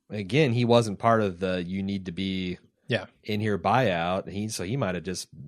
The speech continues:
Speaker 1: uh, been off.
Speaker 2: Oh, speaking of that, the previous scene where Don comes into Roger's office.
Speaker 1: Uh-huh.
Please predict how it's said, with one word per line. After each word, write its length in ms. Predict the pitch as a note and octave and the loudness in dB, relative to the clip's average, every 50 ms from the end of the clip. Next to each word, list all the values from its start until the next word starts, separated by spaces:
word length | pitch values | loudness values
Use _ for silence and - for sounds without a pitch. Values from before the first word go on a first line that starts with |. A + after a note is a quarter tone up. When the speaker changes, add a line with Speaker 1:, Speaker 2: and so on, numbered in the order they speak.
| - - | -14 -10
Speaker 1:
uh, 180 | - F2 E2 - | -6 -6 -6 -6
been 300 | E2+ E2+ G2 F#2+ F#2 F#2 | -8 -8 -6 -4 -4 -2
off. 480 | A#2 C3 G#2 D#2 - - - - - - | 0 0 0 -2 -4 -8 -12 -14 -10 -6
Speaker 2:
Oh, 440 | - G3 A3+ A3+ A3 F3+ C3 A2 A2+ | -2 0 2 2 2 2 2 0 -6
speaking 480 | - - - A3+ A#3+ A3+ G3 C#3+ B2+ | -8 -6 0 0 2 2 2 0 0
of 100 | A#2 G#2+ | 0 0
that, 360 | G#2+ G#2+ G2+ G#2 A#2 - - _ _ _ _ _ - _ _ _ | 2 0 2 0 -2 -4 -6 _ _ _ _ _ -20 _ _ _
the 160 | - C3 C#3 C3+ | -6 -2 -2 -2
previous 480 | - - F#3 G3 E3+ D3+ C3 B2 - | 2 2 2 4 4 2 0 0 -2
scene 340 | - D3+ C#3 A#2+ A2 G#2 G2+ | -4 -4 -2 -2 -2 -2 -2
where 420 | G#2+ A2 A2+ A2 G#2+ G#2+ G#2+ G#2+ - _ - B2+ | -2 0 0 2 2 0 -2 -4 -8 _ -6 0
Don 260 | B2 C3 B2+ B2 A#2+ | 2 4 4 4 2
comes 220 | A#2+ - A#2 A2 A2 | 0 0 -2 -2 -2
into 120 | G#2+ G#2+ | -2 -2
Roger's 340 | A2 G#2+ G#2+ G#2 G2+ G2 G#2 | 0 0 -2 -2 -4 -6 -8
office. 380 | F#2 F#2+ - - G2+ G2 - | -10 -10 -10 -12 -14 -10 -6
Speaker 1:
Uh-huh. 340 | G#2+ G2+ F#2 F2 E2+ F2 F2+ | -6 -4 -4 -4 -4 -6 -8